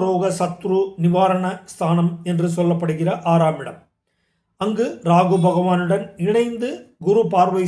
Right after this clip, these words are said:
செய்து பலன்களை தரவிருக்கிறார்கள். அதன் அடிப்படையில் மிதுன பத்தாம் வீட்டில், கன்னியா ராசிக்கு மிதுன பத்தாம் வீட்டில் இருந்து குரு, குரு பகவான் கன்னிக்கு நான்கு மற்றும் ஏழாம் வீட்டின்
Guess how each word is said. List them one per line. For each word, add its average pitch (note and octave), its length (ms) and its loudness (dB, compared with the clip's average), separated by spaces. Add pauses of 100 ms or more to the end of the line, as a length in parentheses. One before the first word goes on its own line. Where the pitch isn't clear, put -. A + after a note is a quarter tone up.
செய்து F3+ 280 0 (480)
பலன்களை E3+ 420 4 (100)
தரவிருக்கிறார்கள். C#3 800 -4 (960)
அதன் G#3+ 200 4
அடிப்படையில் A3 600 0 (840)
மிதுன A3+ 320 0 (100)
பத்தாம் G#3+ 440 0
வீட்டில், F3 300 0 (120)
கன்னியா F#3+ 420 -2
ராசிக்கு F3+ 420 -2 (180)
மிதுன G3+ 200 0 (140)
பத்தாம் G3 380 -2
வீட்டில் G3+ 300 -4 (280)
இருந்து G#3+ 320 0 (340)
குரு, G3 180 2 (1120)
குரு A#3 240 2
பகவான் A3 460 2 (380)
கன்னிக்கு G#3+ 440 -4 (280)
நான்கு G#3+ 400 -2 (120)
மற்றும் F3+ 320 -4 (400)
ஏழாம் G#3 380 4
வீட்டின் F3+ 280 -6